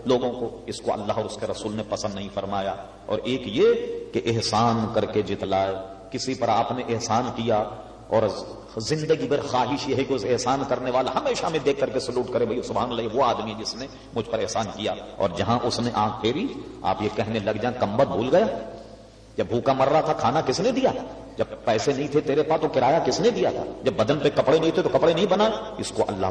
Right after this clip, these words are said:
پسند نہیں فرماتا۔ کسی کے ساتھ احسان کرے، بھول جائیے، بالکل خالصتاً وہ اللہ تبارک و تعالیٰ کے لیے، اس کو کبھی زبان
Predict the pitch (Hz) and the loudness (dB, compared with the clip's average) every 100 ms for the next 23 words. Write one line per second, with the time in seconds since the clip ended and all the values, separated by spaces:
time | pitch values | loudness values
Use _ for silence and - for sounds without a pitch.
0 | 82 - 90 87 87 87 87 85 82 82 | 0 -2 -2 -6 -6 -4 -4 -6 -6 -8
1 | - 117 123 107 110 113 113 104 - 113 | -8 -8 -6 -6 -2 -4 -2 -6 -8 -4
2 | - 269 311 - - - - 104 82 78 | 2 2 2 -6 -10 -6 -2 0 0 -2
3 | 76 - - - - 269 190 - - 202 | -6 -12 -18 -20 -2 -2 2 0 2 2
4 | 185 156 143 143 120 117 117 - 117 113 | 4 2 0 4 4 4 0 2 4 4
5 | 110 107 98 104 113 110 127 139 - - | 4 2 4 4 4 4 2 2 2 2
6 | 165 147 110 117 120 | 2 2 2 4 4